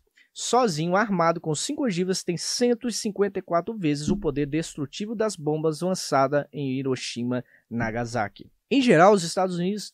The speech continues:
têm cerca de setenta por cento de todas as suas ogivas em submarinos e em razão. Existem inúmeras vantagens do submarino de mísseis balísticos. Para começar, eles compõem em perna mais sobrevivente da tríade nuclear.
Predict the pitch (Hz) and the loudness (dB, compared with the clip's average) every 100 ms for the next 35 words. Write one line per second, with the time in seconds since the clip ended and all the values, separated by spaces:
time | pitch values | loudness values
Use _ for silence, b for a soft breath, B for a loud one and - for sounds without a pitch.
0 | _ 180 170 - 202 190 170 - 160 _ | _ -8 -6 -6 -4 -4 -6 -4 -6 _
1 | 226 294 240 - 262 285 - 147 143 151 | -6 -4 -8 -6 -6 -6 -6 -6 -6 -10
2 | 131 180 240 254 - 220 208 202 202 131 | -6 -4 -2 -4 -2 -2 0 0 -2 -2
3 | 131 147 160 160 - 190 233 277 175 151 | -6 -6 -6 -8 -8 -8 -6 -6 -4 -4
4 | 160 - b b b 151 160 214 214 190 | -4 -8 b b b -2 2 4 4 4
5 | 135 110 98 - B B - 127 120 - | 2 -2 -4 -10 B B -4 -2 -2 -4
6 | 156 135 123 120 139 226 254 247 226 262 | -4 -6 -4 -2 0 2 2 2 0 -2
7 | 208 156 165 160 170 - 170 165 151 135 | 2 2 2 0 -4 -2 -2 0 0 0
8 | 165 160 175 147 - 160 170 143 127 - | -4 -4 -4 -4 -4 -2 0 0 -4 -8
9 | - 131 117 _ _ - 285 302 - 175 | -4 -4 -4 _ _ -2 2 2 6 4
10 | 208 - 180 175 - 202 - 156 170 - | 4 0 -4 -2 -2 -2 0 -2 -2 -4
11 | 175 - 139 143 135 135 131 - 196 220 | -6 -2 0 0 -2 -4 -6 -6 -6 -6
12 | 214 147 156 - 156 160 - 120 113 107 | -6 -6 -8 -10 -4 -4 -2 -6 -4 -6
13 | 113 139 170 - | -6 -4 -6 -8